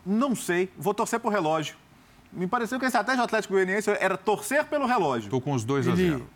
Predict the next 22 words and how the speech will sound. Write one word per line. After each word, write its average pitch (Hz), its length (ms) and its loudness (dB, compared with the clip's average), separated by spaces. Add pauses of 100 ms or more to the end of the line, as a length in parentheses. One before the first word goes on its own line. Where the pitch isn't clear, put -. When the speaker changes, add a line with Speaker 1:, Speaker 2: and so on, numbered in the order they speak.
(120)
Speaker 3:
aparência, 185 880 0
aparentemente, 160 1040 -2
eles 156 680 0
abraçaram 147 480 -2
a - 20 0
vantagem 151 720 -2
Speaker 1:
É. 113 220 -2
Speaker 3:
e 151 200 2
tentaram 151 380 -2
estender 143 520 -2
ao 147 120 -2
máximo, 147 600 -4 (200)
Speaker 1:
Sim. 165 120 -4
Speaker 3:
ao 147 100 -2
máximo. 160 440 0
Falei 147 160 -6
assim, 139 180 -4
"De 123 420 -6
repente 160 280 -2
dá 160 80 -2
pra 175 100 -2
levar." 135 340 -2